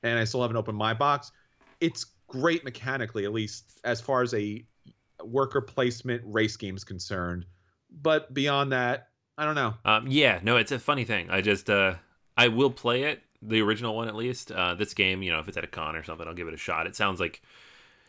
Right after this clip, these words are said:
Speaker 2: from the reviews I've seen and in yours, it, it sounds like a game that I would probably enjoy mechanically speaking.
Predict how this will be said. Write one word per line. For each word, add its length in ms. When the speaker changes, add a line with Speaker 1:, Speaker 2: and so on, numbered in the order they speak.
Speaker 2:
from 180
the 80
reviews 320
I've 100
seen 400
and 140
in 180
yours, 440
it, 240
it 120
sounds 320
like 160
a 140
game 260
that 80
I 60
would 220
probably 360
enjoy 320
mechanically 540
speaking. 500